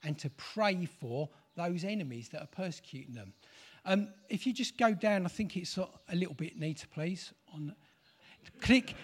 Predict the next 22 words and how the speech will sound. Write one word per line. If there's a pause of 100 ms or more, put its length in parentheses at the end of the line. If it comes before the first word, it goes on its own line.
click
explore,
please. (320)
Explore
and
fire. (1120)
And
then (140)
c-, (100)
just
go
down
a
little
bit (320)
so
we
can
see
the
map. (200)
Okay,